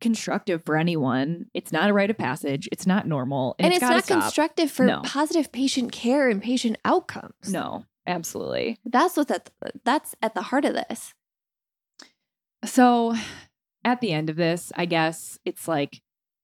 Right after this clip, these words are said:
Speaker 1: you kinda have to, there's a few things you can do. You can confront
Speaker 2: Mm-hmm.
Speaker 1: the person.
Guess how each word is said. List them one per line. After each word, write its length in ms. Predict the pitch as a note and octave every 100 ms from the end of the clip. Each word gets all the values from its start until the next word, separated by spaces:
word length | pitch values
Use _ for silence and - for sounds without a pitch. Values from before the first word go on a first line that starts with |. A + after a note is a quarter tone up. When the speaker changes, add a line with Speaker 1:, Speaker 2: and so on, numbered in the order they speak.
| _ -
Speaker 1:
you 300 | E3 E3 F3+
kinda 280 | E3 D#3+ D#3+
have 300 | E3+ C#3+ -
to, 260 | D#3+ D3 C3+ -
there's 240 | E3+ E3+
a 60 | D#3+
few 260 | - F3+
things 300 | G3 D3 E3
you 60 | D3+
can 140 | F#3
do. 360 | D#3+ G2+ C3 F#3+
You 140 | F#3 D#3+
can 160 | E3
confront 340 | D#3+ C#3+ C#3 -
Speaker 2:
Mm-hmm. 60 |
Speaker 1:
the 60 | F#3+
person. 600 | D3+ G2+ - D#3 E3+